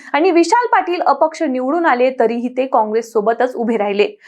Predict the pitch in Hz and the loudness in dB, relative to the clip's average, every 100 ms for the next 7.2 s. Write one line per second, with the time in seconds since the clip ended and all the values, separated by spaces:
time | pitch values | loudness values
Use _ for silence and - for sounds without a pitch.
0 | - 277 311 294 285 294 277 269 311 254 | -2 2 2 2 -2 -2 -2 2 4 4
1 | 381 427 427 427 403 381 349 339 302 294 | 2 2 2 2 4 2 0 -2 0 2
2 | 240 247 277 320 311 240 247 277 269 294 | 2 2 0 0 0 0 2 -4 -4 -2
3 | 254 220 247 269 240 233 359 415 381 330 | 0 0 -2 2 0 2 0 2 0 0
4 | 330 349 370 - 277 320 349 381 381 339 | 0 0 -4 -8 2 2 4 2 2 0
5 | 285 311 302 247 254 226 226 233 330 311 | 0 0 0 2 0 0 -8 -6 -2 2
6 | 247 233 233 220 226 240 226 233 - 233 | 0 0 -2 -2 -4 -2 0 0 0 -2
7 | 214 226 | -2 -10